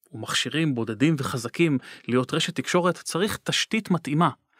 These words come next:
על מנת להעביר הרבה מידע מהר, רחוק ומיד. תשתית התקשורת היא הנושא של השיחה שלנו היום, ואותה אפשר לדמות קצת לאינסטלציה של המים בבית.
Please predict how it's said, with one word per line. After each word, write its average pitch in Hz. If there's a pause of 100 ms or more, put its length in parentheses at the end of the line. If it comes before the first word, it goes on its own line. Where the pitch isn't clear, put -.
(340)
על 127
מנת 143
להעביר 131
הרבה 127
מידע 170 (560)
מהר, 165 (520)
רחוק 127
ומיד. 131 (500)
תשתית -
התקשורת 185
היא 147
הנושא 135
של 127
השיחה 117
שלנו 110
היום, 190 (420)
ואותה 156
אפשר 254
לדמות 214
קצת 202
לאינסטלציה 175
של 147
המים 139
בבית. 131